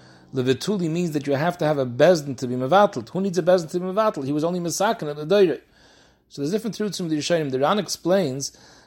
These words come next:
that the Pshat is Hil was Masakin at the Dore, Machmas Asiba, because he saw people were Meneya from giving loans. And who had in any other generation that has the same problem as his, that people are being Meneya themselves from giving loans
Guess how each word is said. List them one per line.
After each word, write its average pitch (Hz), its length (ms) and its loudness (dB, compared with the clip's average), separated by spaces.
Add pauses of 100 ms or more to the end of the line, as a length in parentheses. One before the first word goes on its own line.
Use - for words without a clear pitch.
(120)
that 147 80 -8
the 139 60 -10
Pshat 180 240 4
is 156 140 0
Hil 202 180 2
was 190 140 -2
Masakin 170 560 0
at 147 80 -6
the 139 180 2
Dore, 151 720 6 (400)
Machmas 175 580 0
Asiba, 143 640 -2
because 147 360 -2
he 165 60 -4
saw 190 200 0
people 175 280 -2
were 156 120 0
Meneya 147 760 0
from 143 220 -6
giving 156 240 2
loans. 165 420 4 (320)
And 131 140 -4
who 208 120 4
had 214 140 4
in 226 140 0
any 208 240 2
other 214 180 8
generation 180 540 0
that 156 80 -4
has 147 220 0
the 139 80 -6
same 175 240 -4
problem 165 360 2
as 131 140 -4
his, 160 200 2
that 117 120 -12
people 170 320 -2
are 139 60 4
being 139 200 -2
Meneya 151 360 2
themselves 127 420 -2
from 131 140 -8
giving 156 240 -2
loans 151 400 4